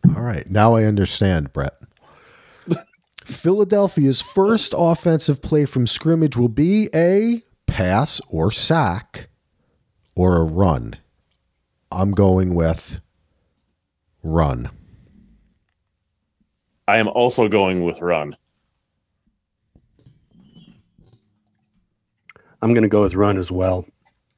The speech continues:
Speaker 3: And so is seventy-five percent of responses so far.
Speaker 2: Hmm, I thought that would be higher, too. That's interesting.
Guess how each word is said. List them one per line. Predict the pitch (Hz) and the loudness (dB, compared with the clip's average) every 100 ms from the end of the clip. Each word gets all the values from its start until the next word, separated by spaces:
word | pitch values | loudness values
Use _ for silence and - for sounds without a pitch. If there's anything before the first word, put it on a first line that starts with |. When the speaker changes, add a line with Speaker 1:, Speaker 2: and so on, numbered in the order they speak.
| _ _ _ _ _ - - | _ _ _ _ _ -14 -8
Speaker 3:
And | 92 90 82 | -4 -4 -2
so | - 101 95 | 0 2 2
is | - | 0
seventy-five | - 90 90 85 85 82 | 0 0 0 0 0 0
percent | 82 - 87 80 - - | -2 0 0 -2 -8 -4
of | 85 80 - | -4 -4 -6
responses | 90 - - 76 73 - - | -4 -2 -2 -2 -2 -4 -2
so | 78 73 | -4 -6
far. | - 71 71 - _ _ _ _ _ _ _ _ _ _ _ _ _ 185 | -4 -4 -4 -10 _ _ _ _ _ _ _ _ _ _ _ _ _ -6
Speaker 2:
Hmm, | 226 - | -4 -4
I | 120 | -2
thought | 202 220 | 0 0
that | 123 | 0
would | 180 104 | -2 0
be | 87 | -2
higher, | 110 143 90 | -2 -2 -4
too. | - 180 | -4 -2
That's | 131 92 | -2 -4
interesting. | 80 76 71 - 85 | -8 -10 -12 -12 -16